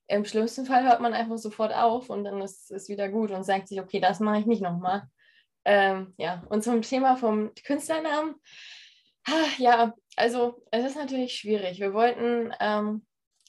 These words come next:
es war so ein bisschen eine Entscheidung zusammen mit meinem Freund, aber man denkt sich halt so, ja, so ein Vor- und Nachnamen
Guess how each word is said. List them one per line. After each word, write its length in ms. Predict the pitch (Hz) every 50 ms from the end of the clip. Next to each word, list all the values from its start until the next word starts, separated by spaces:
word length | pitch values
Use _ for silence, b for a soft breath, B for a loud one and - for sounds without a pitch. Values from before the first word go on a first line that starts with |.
| -
es 140 | 247 233 226
war 100 | 233 254
so 80 | 269 269
ein 80 | 262
bisschen 260 | 262 269 262 247 233 233
eine 260 | 220 214 202 - -
Entscheidung 460 | 214 208 214 247 240 226 226 226 226
zusammen 520 | - - 214 208 202 202 247 311 330 320 330 _ _ _
mit 140 | 233 226 233
meinem 340 | 220 214 208 202 202 208 208
Freund, 480 | - - 226 233 247 277 285 262 -
aber 340 | - 208 208 214 214 214 214 - _ _ _ _ _ _ _ _ _ _ _ _ _ _ _ _
man 160 | - 240 247
denkt 200 | 233 240 285 262
sich 160 | 262 254 240 254
halt 160 | 233 226 220
so, 120 | 226 220
ja, 220 | 214 226 226 220 220
so 100 | 220 208
ein 80 | 202
Vor- 260 | - - - 277 269
und 120 | 214 208 208
Nachnamen 540 | 214 208 247 254 262 330 330 339 349 349